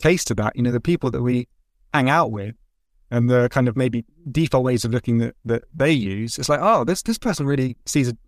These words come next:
a different world than I do. And they seem like I don't know, really happy and peaceful, whatever. And it does, uh,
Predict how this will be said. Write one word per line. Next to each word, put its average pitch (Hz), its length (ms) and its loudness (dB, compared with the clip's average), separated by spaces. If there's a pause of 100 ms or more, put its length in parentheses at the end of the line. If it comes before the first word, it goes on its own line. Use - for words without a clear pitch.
(180)
a 120 40 -8
different 117 320 0
world 214 300 2
than 107 140 0
I 95 140 -4
do. 95 180 -12 (360)
And 120 100 0
they 175 80 2
seem 117 240 2
like 110 180 0 (240)
I 131 80 2
don't 107 60 -2
know, 117 100 2
really 117 220 0
happy 127 300 0
and 110 120 -2
peaceful, 131 360 -2
whatever. 107 280 0
And 131 180 0
it 135 100 -6
does, 165 200 2
uh, 135 160 -2